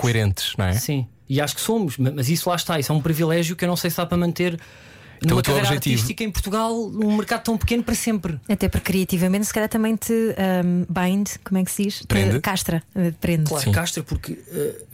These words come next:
Speaker 2: que, eh, disse bem castra.
Speaker 1: Disseste.
Speaker 2: Sim.
Speaker 1: <laughs> Existe.
Speaker 2: Sim, mas essa ideia de depender de um nicho, e até, ou seja, são quatro milhões, mas não deixa de ser um nicho. Eu não sei se há muito mais gente até aos quarenta e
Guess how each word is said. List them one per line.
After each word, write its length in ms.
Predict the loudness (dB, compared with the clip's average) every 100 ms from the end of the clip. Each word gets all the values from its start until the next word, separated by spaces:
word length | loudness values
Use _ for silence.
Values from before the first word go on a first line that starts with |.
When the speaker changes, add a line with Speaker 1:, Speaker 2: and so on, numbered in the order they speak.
| -20
Speaker 2:
que, 180 | -18 -6
eh, 100 | -4
disse 220 | -2 -2 -2
bem 120 | -2
castra. 360 | -2 -4 -8 -8
Speaker 1:
Disseste. 340 | -2 -2 -2 -6
Speaker 2:
Sim. 140 | -4 0 2 4 2
Speaker 1:
<laughs> 240 | 0 -4 0
Existe. 320 | 2 0 -2 -10 -20 -20 -20 -16 -6
Speaker 2:
Sim, 320 | 0 0 2
mas 220 | 0 -2 -6 -8 -6
essa 280 | -4 -2 0
ideia 260 | 2 0
de 180 | 0 -2
depender 480 | -4 -2 0 2 0
de 100 | 0
um 60 | 2
nicho, 460 | 0 -2 -4 -8 -12 -10
e 220 | -2 0
até, 180 | 0 0
ou 80 | 0
seja, 200 | 0 0
são 120 | 0
quatro 280 | 0 0 0
milhões, 200 | 0 2
mas 120 | 0
não 60 | 0
deixa 180 | 0 -2
de 60 |
ser 120 | -2 0
um 60 |
nicho. 300 | 2 0 -2
Eu 60 | -2
não 80 | -2
sei 100 | -2
se 100 | 0
há 60 |
muito 320 | 2 2 0 0
mais 240 | 0 0
gente 360 | 0 0 0 -2
até 140 | 0
aos 400 | 0 2 -2 -6
quarenta 420 | -4 0 0 0
e 100 | -4